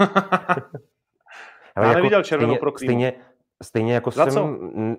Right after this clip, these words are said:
Speaker 1: nezaregistroval tu druhou žlutou na Lukáše Masopusta, tak ani nemám pocit teda, že, že Klíma udělal cosi drastickýho na červenou kartu. Já mám pocit, a znova to řeknu,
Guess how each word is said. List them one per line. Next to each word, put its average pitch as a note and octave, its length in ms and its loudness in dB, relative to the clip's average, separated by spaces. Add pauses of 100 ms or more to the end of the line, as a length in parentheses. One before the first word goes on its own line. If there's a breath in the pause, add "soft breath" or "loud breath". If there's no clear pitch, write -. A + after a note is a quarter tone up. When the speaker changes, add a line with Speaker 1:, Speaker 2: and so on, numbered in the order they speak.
Speaker 1:
nezaregistroval A#2 720 0
tu B2+ 140 -6
druhou A2+ 320 2
žlutou A#2 240 -4
na B2+ 80 0
Lukáše G#2+ 380 -2
Masopusta, G#2+ 520 -8
tak A2+ 180 -8
ani G#2 160 -4
nemám G#2+ 240 -6
pocit G#2+ 340 -12
teda, G#2 220 -4
že, A2 220 -6 (440 soft breath)
že F#2 100 -10
Klíma G2 280 -6
udělal G#2 280 -4
cosi G#2 480 -6
drastickýho G2+ 680 -10
na G#2 80 -8
červenou G#2 340 -8
kartu. G#2 180 -8
Já G#2+ 80 2
mám A#2 100 0
pocit, G#2 340 -4
a G2 80 0
znova F#2+ 300 -2
to A2+ 120 -6
řeknu, G2 400 -8